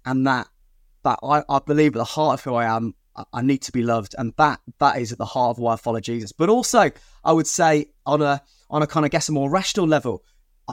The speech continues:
I need purpose and meaning. I can't believe that I'm an accident. I refuse to believe that this world is an accident. I believe, I refuse to believe that Phil Knox is an accident. And there's something at the heart of the Christian faith that gives us purpose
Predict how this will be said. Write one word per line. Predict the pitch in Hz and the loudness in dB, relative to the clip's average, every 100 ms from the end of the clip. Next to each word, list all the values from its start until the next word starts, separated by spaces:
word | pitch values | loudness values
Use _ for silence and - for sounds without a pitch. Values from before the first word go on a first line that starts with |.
| - | 0
I | 147 | 2
need | 185 - | 2 -2
purpose | - 202 - 127 - - - | 2 2 2 -6 -8 -10 -6
and | 139 151 | 0 2
meaning. | 185 196 120 - - - _ - | 2 2 -2 -6 -20 -20 _ -20
I | - | -16
can't | - 220 226 170 | 0 2 4 2
believe | 175 202 180 | 0 0 0
that | - | -2
I'm | 139 | 0
an | 143 | 0
accident. | 175 - 143 120 | -2 -6 -6 -4
I | 139 | -2
refuse | 147 - 208 - | -2 0 -2 -2
to | 151 | -4
believe | 156 147 | 0 0
that | 143 | 0
this | 147 - | -6 -2
world | 160 196 196 | 2 2 2
is | - | -2
an | 135 | -6
accident. | 117 - 135 | -6 -10 -6
I | 147 | -4
believe, | 165 185 185 - _ 147 | 0 0 -2 -10 _ -2
I | |
refuse | 156 156 247 | 0 2 2
to | - | 0
believe | 147 160 | 2 2
that | - - | 0 -2
Phil | 170 156 | 0 4
Knox | 208 - - - _ | 4 2 -6 -14 _
is | 147 | -4
an | 143 | -2
accident. | 131 - - 98 101 _ _ _ _ 156 | -2 -4 -10 -10 -14 _ _ _ _ 0
And | 156 | 2
there's | 151 | 0
something | - 220 214 208 | 2 2 2 0
at | 156 | 0
the | 143 | -2
heart | - 170 165 | 0 0 0
of | 147 - | -2 -2
the | 139 | -6
Christian | - 175 - 139 | -2 -2 0 -2
faith | - 139 120 | 2 0 0
that | - - | -10 -2
gives | 147 139 | -2 -2
us | 127 | -10
purpose | - 160 165 - 127 - | -4 0 0 0 -8 -8